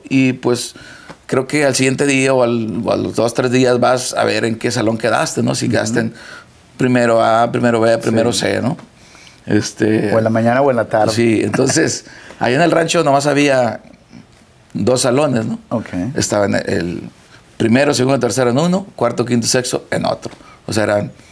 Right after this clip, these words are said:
Speaker 1: tres grados
Speaker 2: Sí,
Speaker 1: en,
Speaker 2: sí,
Speaker 1: en
Speaker 2: sí.
Speaker 1: uno y tres grados en otro, entonces no había más. Acá ya llegaste, ¿no? Ah, primero A, primero B, primero C,
Speaker 2: Sí,
Speaker 1: y,
Speaker 2: sí,
Speaker 1: o sea,
Speaker 2: sí.
Speaker 1: y ya había otras, otras,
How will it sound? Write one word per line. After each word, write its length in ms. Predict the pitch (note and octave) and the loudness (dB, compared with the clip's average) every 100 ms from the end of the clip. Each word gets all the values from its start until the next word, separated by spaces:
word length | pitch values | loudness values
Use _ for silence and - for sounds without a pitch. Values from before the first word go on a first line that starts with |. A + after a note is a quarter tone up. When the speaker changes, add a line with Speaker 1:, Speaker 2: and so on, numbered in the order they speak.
| - - - - | -20 -20 -20 -6
Speaker 1:
tres 240 | A2+ A2+ | -2 0
grados 480 | A#2 A2+ A#2+ C3 - | 2 2 0 -2 -6
Speaker 2:
Sí, 80 | - | -4
Speaker 1:
en, 80 | A#2+ | -4
Speaker 2:
sí, 60 | A#2+ | -2
Speaker 1:
en 80 | G2+ | 0
Speaker 2:
sí. 40 | A2 | 0
Speaker 1:
uno 280 | C3 - | 0 0
y 120 | B2 A2+ | -2 -2
tres 280 | - G#2 | -4 -2
grados 240 | G#2 G#2 - | 0 -2 -2
en 100 | - | -4
otro, 240 | - - | -4 -6
entonces 300 | - A2+ A#2+ | -8 -8 -4
no 80 | G2+ | -2
había 160 | F#2+ F2 | -2 -2
más. 180 | D#2 - - - - - - - - - _ - - | -6 -8 -16 -20 -20 -18 -18 -18 -20 -20 _ -14 -6
Acá 360 | C3+ - A#2+ | -4 -2 0
ya 180 | C#3 C3 | 0 2
llegaste, 480 | C#3 A#2 A#2+ - C#3 | 2 2 0 0 0
¿no? 400 | B2+ C3+ A#2+ G#2 - | 2 2 0 -2 -8
Ah, 160 | - | -6
primero 360 | - G2+ G#2+ G#2 | -2 0 2 0
A, 260 | G#2 G#2 A2 | 0 -2 -2
primero 320 | A2 A2 A2+ | 0 0 0
B, 160 | G2+ | 0
primero 360 | - A2+ G#2+ A2 | 0 -2 -2 -2
C, 120 | - | -2
Speaker 2:
Sí, 240 | G2 G2 A2+ A#2 | -2 0 0 0
Speaker 1:
y, 40 | |
Speaker 2:
sí, 60 | A#2 | 0
Speaker 1:
o 40 | |
sea, 280 | G#2+ G2+ F#2+ | -2 -2 -2
Speaker 2:
sí. 80 | - - - - - - - - C#3 | -6 -16 -20 -20 -20 -20 -20 -4 0
Speaker 1:
y 100 | C3+ | 2
ya 140 | C3 | 4
había 280 | C#3 C3+ C#3 | 2 2 2
otras, 440 | C3 C3+ C3+ A2 | 2 0 0 0
otras, 580 | - G#2 A#2 A2+ - - | -4 -2 -2 -2 -6 -12